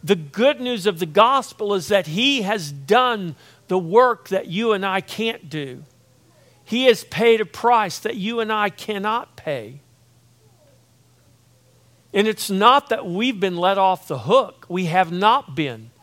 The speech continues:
Because the same gospel that saves us calls us to die, to lay down our life so that we can take up the life of Christ.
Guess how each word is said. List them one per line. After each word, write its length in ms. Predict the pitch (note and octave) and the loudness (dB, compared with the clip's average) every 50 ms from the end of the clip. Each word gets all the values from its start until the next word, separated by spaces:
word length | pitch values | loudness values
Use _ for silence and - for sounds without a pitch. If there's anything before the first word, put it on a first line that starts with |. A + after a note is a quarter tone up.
| _ - - - - _ | _ -20 -20 -20 -4 _
Because 360 | - A3 - B3 B3 G3+ D#3+ | 0 4 6 6 6 6 2
the 120 | F3+ G#3+ - | -2 -6 -4
same 420 | - - - B3 C4 C4+ C4+ A#3+ | 0 2 2 4 4 2 0 0
gospel 500 | F#3+ A3+ A#3+ B3 B3+ A#3 - - D4+ D#4 | 4 6 6 6 6 2 -2 -8 -8 -6
that 140 | C4+ A3+ A3 | -6 -6 -6
saves 580 | - - - - B3 C4 C4+ C#4+ C4+ G#3 F3+ F#3+ | -6 -6 -2 2 4 4 4 4 2 -2 -2 -2
us 200 | F3 E3 - - | -2 -2 -4 -10
calls 560 | - - - - B3 C4 C#4 C#4 B3 F3 F#3 | -14 -10 -2 2 2 4 4 2 0 -2 -4
us 200 | G3 E3+ - - | -4 -6 -6 -8
to 100 | - F3+ | -10 -10
die, 640 | D3 C3+ C3 G#3+ A3+ B3+ D4+ C#4+ D#3 C3 A#2 A2+ - _ _ _ _ _ _ _ _ _ _ _ _ - | -8 0 2 4 4 4 2 0 -2 -6 -10 -14 -16 _ _ _ _ _ _ _ _ _ _ _ _ -6
to 120 | - G3+ G#3 | -2 -2 0
lay 320 | F#3+ F#3+ G#3+ A3+ A3+ A3 | 4 6 6 6 6 2
down 680 | F3 D3 C3 - G#3 A3+ B3+ C4 C4 C4+ C4+ C4+ C4+ - - - | -2 -4 -4 -2 0 0 2 2 4 2 2 0 -2 -8 -8 -2
our 580 | G#3 A3 A#3 A#3 A#3+ B3 A#3+ A#3+ B3 A#3+ A#3 | 0 2 4 4 4 4 4 4 4 2 2
life 1000 | A#3 - F#3+ E3 E3+ F3+ F#3+ G3+ G3+ G3 D3+ B2 A#2 A2+ - - - - - - _ _ _ _ _ _ _ _ _ _ _ _ _ _ _ _ | -2 -6 -6 -4 0 4 4 4 4 4 0 -4 -8 -10 -14 -18 -18 -20 -20 -20 _ _ _ _ _ _ _ _ _ _ _ _ _ _ _ _
so 340 | - - - - A3 G#3+ G3+ | -14 -12 -4 0 0 0 0
that 200 | F#3 G3+ G3 G3+ | 0 -4 -6 -6
we 280 | E3+ E3 G3+ A3 A3+ - | -6 -4 -2 -2 -2 -4
can 200 | - - F#3+ F3 | -4 -8 -10 -8
take 460 | - - - - A3 A3 G#3+ - - | -10 -8 -6 -4 -4 -4 -4 -4 -2
up 320 | G#3 F#3 E3+ F3 - _ _ _ _ _ _ _ _ - | -2 -2 -2 -4 -8 _ _ _ _ _ _ _ _ -8
the 100 | D#3 D3+ | -8 -6
life 480 | D3+ D3 D3+ D#3+ E3 F#3 F3+ - - | -4 -2 0 0 2 2 0 -2 -6
of 160 | F#3 C#3+ - - | -10 -12 -12 -14
Christ. 680 | - - D3 A#2 G#2 - - - - - - - - | -14 -12 -12 -12 -12 -14 -18 -18 -20 -20 -20 -20 -20